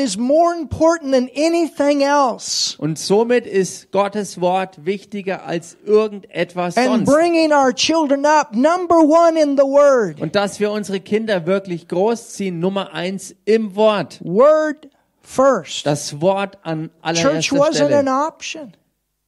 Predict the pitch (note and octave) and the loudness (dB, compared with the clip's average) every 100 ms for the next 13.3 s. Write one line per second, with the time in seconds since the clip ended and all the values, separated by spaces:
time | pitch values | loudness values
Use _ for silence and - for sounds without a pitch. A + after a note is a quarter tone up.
0 | _ _ _ _ _ _ - B2+ G3+ C4 | _ _ _ _ _ _ -4 0 2 2
1 | D4 D4 C#4+ D4+ - E4+ D#4 D#4+ C#4 B3 | 2 0 -2 -4 -2 -2 -2 -2 -2 0
2 | C4+ C#4 C#4+ C4+ C4 C#4+ - - - - | -2 -2 -4 -4 -6 -6 -12 -16 -12 -6
3 | C3 D3 D#3+ D#3+ D#3+ D#3+ G3 A3+ G3+ F3+ | -2 2 2 0 -4 -4 -4 -4 -4 -4
4 | F3+ F3 E3+ F3 E3+ - G3+ A3 D#3 C3 | -4 -6 -6 -4 -6 -6 -4 -2 -2 -6
5 | B2 C#3+ D3 D3 D3+ C3+ D3+ D#3+ D3+ D3 | -6 -4 -4 -6 -8 -6 -6 -8 -10 -8
6 | C3+ B2+ E3+ G3 F#3 D#3 D#3 C#3+ C#3+ D#3+ | -8 -6 -8 -6 -8 -8 -10 -8 -6 -6
7 | E3 C#3+ - D3 D3+ D3+ D3 D3 C3+ C3+ | -6 -8 -6 -6 -6 -6 -4 -4 -4 -8
8 | - F3 A#3+ A3+ E3 C3 G#2 A#2 B3 - | -8 -6 -6 -6 -4 -4 -2 -2 -2 -2
9 | - D#4 C4+ - - B3+ A3+ A3+ A#3 A#3 | -4 -4 -4 -10 -8 -6 -4 -2 0 0
10 | C#4 D4 C#4 G#3+ B3 C#4+ C#4 G#3+ C4 C#4+ | 0 0 -2 -2 -2 0 0 0 0 2
11 | C#4+ C4+ C4+ B3+ A3+ A#3 C#4+ D4 - B3 | 0 0 -2 -2 -2 0 0 0 -2 0
12 | C4+ D4 C#4+ C4+ C4 D4+ D4 C#4 B3+ A#3+ | 0 0 -2 -4 -4 -6 -6 -6 -4 -4
13 | E3 C4+ C4+ | 2 2 2